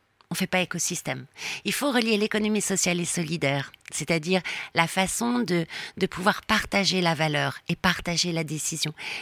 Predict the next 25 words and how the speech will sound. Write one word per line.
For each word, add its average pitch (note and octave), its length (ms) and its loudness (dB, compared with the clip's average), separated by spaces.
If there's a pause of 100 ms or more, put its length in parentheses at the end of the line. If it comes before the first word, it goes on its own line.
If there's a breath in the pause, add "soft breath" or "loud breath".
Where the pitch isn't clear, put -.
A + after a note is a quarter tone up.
Les G#3+ 80 2
techniques A3 460 2
d'intelligence G3 640 4
collective, F3+ 760 0
l'open F#3+ 460 -2
innovation, F#3 760 -2 (380 loud breath)
avec F#3 280 2
cette A#3+ 200 0
économie G3+ 400 0
sociale F#3 360 -2
et F3+ 60 -2
solidaire, E3 520 -2 (340 loud breath)
avec G3 680 2
les F#3+ 220 2
techniques G#3 640 -4
qui G3 140 -2
vont F3 240 0 (180)
appeler A#3+ 560 4
le A3+ 140 4
vivant F#3+ 420 0 (560 soft breath)
pour A3+ 240 2
régénérer G3+ 560 4
les F#3 200 2
écosystèmes F#3 600 0
vivants E3 300 -2